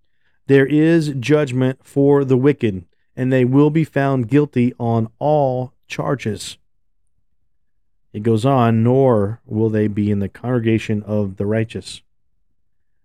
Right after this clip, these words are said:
This is the reality for those who go through this life and want nothing to do with God or his son, Jesus.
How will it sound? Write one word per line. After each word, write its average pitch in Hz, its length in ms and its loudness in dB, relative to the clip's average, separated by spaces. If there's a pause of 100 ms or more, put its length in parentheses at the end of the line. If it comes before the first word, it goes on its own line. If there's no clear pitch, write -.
(260)
This 143 260 2
is 147 160 -4
the 160 120 0
reality 131 580 2
for 110 180 -2
those 107 360 0
who 113 100 -4
go 117 280 2
through 127 180 -2
this 127 220 -2
life 110 300 -2
and 110 160 -4
want 107 140 -6
nothing 120 420 -4
to 120 100 -10
do 113 180 0
with 113 200 -2
God 98 340 -4
or 101 140 -4
his 101 100 -2
son, 95 440 -4 (460)
Jesus. 110 640 -4